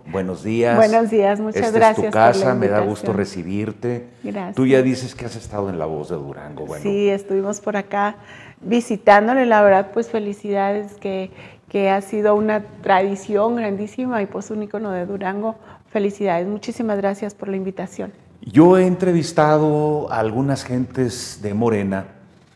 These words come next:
Speaker 2: y coinciden en algo. Eh,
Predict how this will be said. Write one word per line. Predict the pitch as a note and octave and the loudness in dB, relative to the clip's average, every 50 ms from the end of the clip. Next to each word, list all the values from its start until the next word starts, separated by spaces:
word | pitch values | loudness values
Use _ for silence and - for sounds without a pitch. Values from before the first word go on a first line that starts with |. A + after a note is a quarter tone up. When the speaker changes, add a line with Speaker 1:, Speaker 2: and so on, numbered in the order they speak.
| _ _ _ - | _ _ _ -6
Speaker 2:
y | B2 - - | -6 -4 -2
coinciden | - A#2 A#2 A#2 A2+ - - C3 C3 C3 C#3 C3 | 0 0 0 0 0 -2 -4 -4 -4 -4 -4 -4
en | A#2 G#2 G2 G2 | -4 -4 -4 -4
algo. | F#2+ F2 F2 F2+ - D2+ - - - - - _ _ _ _ _ _ _ _ _ _ - | -4 -6 -6 -8 -10 -12 -14 -18 -20 -20 -20 _ _ _ _ _ _ _ _ _ _ -12
Eh, | F#2+ G2 F#2+ - - _ | -10 -10 -10 -10 -14 _